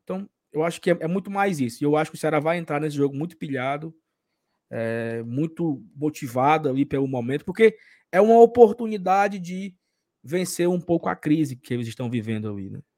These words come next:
É uma, é um, é uma, é uma forma de dar um, uma aliviada na pressão. Porque eles... a, a, a, a, a gente brinca muito aqui, né? Com, com Clássico Rei, com o Ceará, a gente tem muita, tem muitas coisas pra, pra gente, pra gente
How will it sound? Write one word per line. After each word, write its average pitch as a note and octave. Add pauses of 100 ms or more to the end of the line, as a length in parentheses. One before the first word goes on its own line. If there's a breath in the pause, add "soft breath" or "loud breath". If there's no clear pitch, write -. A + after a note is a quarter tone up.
(200)
É A2
uma, B2
é -
um, B2+
é -
uma, B2+
é C#3
uma D#3+
forma F3
de E3
dar D3+
um, D#3 (800 soft breath)
uma D3+
aliviada D3
na C3
pressão. G#2+ (560)
Porque -
eles... C#3 (1120)
a, F#3
a, A3
a, -
a, F#3
a -
gente -
brinca G#3+
muito D#3
aqui, A2+
né? C3
Com, A#2+
com A#2 (180)
Clássico B2+
Rei, A#2
com A2+
o -
Ceará, A2+
a G#2+
gente A2
tem A2
muita, B2 (960 soft breath)
tem B2
muitas C#3+
coisas B2
pra, B2+
pra B2
gente, A#2
pra -
gente A2